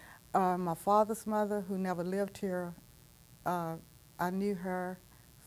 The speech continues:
when I was a child living in Fort Worth. She remarried, moved to California for years, and I never saw her again until I was in my late teens. <clears throat> Excuse me.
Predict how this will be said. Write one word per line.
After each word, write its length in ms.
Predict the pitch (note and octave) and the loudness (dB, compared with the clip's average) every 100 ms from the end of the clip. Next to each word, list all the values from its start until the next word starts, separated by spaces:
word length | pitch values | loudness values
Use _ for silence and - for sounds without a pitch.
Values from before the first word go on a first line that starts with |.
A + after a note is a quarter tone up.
| - - - | -20 -20 -6
when 120 | F#3+ | -2
I 80 | F#3 | -2
was 160 | F3 F3 | -4 -8
a 40 | |
child 380 | - G3 F3+ F3+ | -4 0 0 0
living 280 | F3+ F3 E3+ | -2 -2 -4
in 120 | E3 | -6
Fort 320 | - A3+ G#3+ | -2 -2 0
Worth. 300 | E3 E3+ E3+ - | -2 -4 -6 -10
She 220 | - A3+ | -4 -2
remarried, 560 | G3 F#3+ F3+ F3+ F3+ - | 0 0 2 2 0 0
moved 200 | F#3+ F3 | -2 -4
to 60 | |
California 680 | F3 F#3 F3+ F3 G3+ G3+ F#3 | -4 -2 -2 -2 -4 -2 -4
for 160 | - | -6
years, 400 | F3 F3+ F3+ F3 | -4 -2 -2 -4
and 120 | E3 E3+ | -4 -4
I 60 | |
never 420 | F3 F3+ F3 F3 E3+ - - - - - - | -4 -4 -4 -8 -10 -18 -20 -20 -20 -20 -16
saw 460 | - - - A#3 A#3+ | -10 -4 6 8 10
her 140 | G#3 | 8
again 320 | F#3+ F#3 F#3 | 4 2 0
until 200 | F3+ G#3 | -2 0
I 60 | F3+ | 0
was 260 | F3+ E3+ - | 0 -6 -6
in 100 | G3 | -2
my 120 | F#3+ | 0
late 280 | F3 F3 E3+ | 0 0 -4
teens. 600 | - C4 G3 D#3 D3 - - | -2 0 0 -2 -4 -12 -18
<clears throat> 120 | - | 4
Excuse 640 | C#4 C4+ G#3+ - A#3 G#3+ F#3 | 6 8 4 2 0 0 -4
me. 160 | E3+ | -6